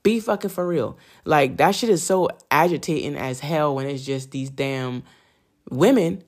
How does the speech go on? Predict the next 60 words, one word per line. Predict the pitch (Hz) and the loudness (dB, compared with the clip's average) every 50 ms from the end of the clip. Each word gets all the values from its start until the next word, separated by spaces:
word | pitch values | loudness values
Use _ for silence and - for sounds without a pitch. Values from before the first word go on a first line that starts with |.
| _ _ _ _ _ | _ _ _ _ _
who | - - 277 269 262 254 - | 2 6 8 8 8 8 8
act | - 214 226 | 6 6 6
like | 233 202 185 | 6 6 8
they | 214 220 | 8 8
afraid | 202 180 175 214 208 208 196 | 8 6 6 6 6 6 6
to | 196 | 2
be | 180 180 165 | 0 0 2
women. | 147 175 220 202 143 113 117 131 - _ _ _ _ _ _ _ _ _ _ _ _ _ _ _ _ - | 2 4 4 2 2 0 -4 -6 -12 _ _ _ _ _ _ _ _ _ _ _ _ _ _ _ _ -2
You | - 185 | 2 4
know | 226 | 4
what | 220 226 | 4 4
I'm | |
saying? | 220 247 240 233 226 214 | 4 4 4 6 6 6
Like, | 196 196 | 6 6
I | 226 | 6
understand | 247 233 220 226 202 190 | 6 4 4 2 2 4
if | 214 | 6
you | 208 | 4
a | 190 | 4
tomboy | 143 - 196 196 214 214 208 214 214 220 214 208 | 4 4 2 4 4 4 4 6 6 6 6 6
or | 190 170 156 147 | 8 8 8 6
if | 147 160 | 6 2
you | 190 208 196 | 0 2 4
just, | 180 190 196 196 190 180 | 4 4 4 4 2 -2
you | 165 160 202 | -4 -4 0
know, | 220 208 180 180 | 2 4 4 6
like, | 175 151 143 - | 6 6 4 2
you | - 208 | 0 -2
just | 180 170 185 190 | -2 -2 -2 0
one | 180 170 | 0 0
of | 175 180 | 0 0
them | 180 180 165 | 0 0 0
hard | 147 156 160 175 180 180 180 190 175 151 135 | 2 4 6 6 8 6 6 4 0 -2 -2
down | 156 160 165 170 170 170 170 165 165 165 | 0 2 2 2 2 0 0 -2 -2 0
dykianas, | - 156 175 185 180 - 151 151 170 190 214 214 202 196 170 | 2 2 2 2 0 -2 -2 -2 -2 0 -2 -2 -4 -2 0
that's, | 190 202 240 - - - _ | 0 0 0 -2 -6 -8 _
that's | - 233 302 330 311 - | 2 2 2 2 4 6
you. | 320 392 440 381 202 131 - _ _ _ _ _ _ _ _ _ _ _ _ _ _ _ _ _ _ _ - | 8 8 8 8 6 2 -4 _ _ _ _ _ _ _ _ _ _ _ _ _ _ _ _ _ _ _ -10
But | 190 175 247 262 269 262 247 240 214 - | 0 4 6 8 8 8 8 6 4 0
y'all | - - 247 - - 254 370 | -4 0 2 4 6 6 6
don't | 359 311 | 6 4
got | 302 285 | 4 2
the | 285 285 | 4 4
right | 302 294 269 294 | 2 2 2 2
to | 254 | 0
be | 233 285 277 | 0 2 4
like, | 262 247 233 220 - | 6 6 6 6 4
"Oh, | - - 240 233 196 | 4 6 6 6 4
you, | 170 170 165 160 | 4 0 -2 0
you | 170 214 254 220 | 0 2 2 2
ain't | 196 196 | 2 2
no | 214 220 | 0 0
real | 208 196 202 214 214 208 208 | 0 0 2 4 4 4 2
stud." | 214 - 262 247 202 165 | 2 4 4 6 6 4
Because, | 170 185 226 202 175 | 2 0 -2 -2 -2
bitch, | 170 220 220 220 - - | 0 -2 -2 -2 -4 -8
where | 165 185 214 220 | -6 -6 -4 -4
in | 208 | -6
the | 180 | -6
book | 165 147 139 196 180 - - | -6 -4 -4 -4 -4 -4 -6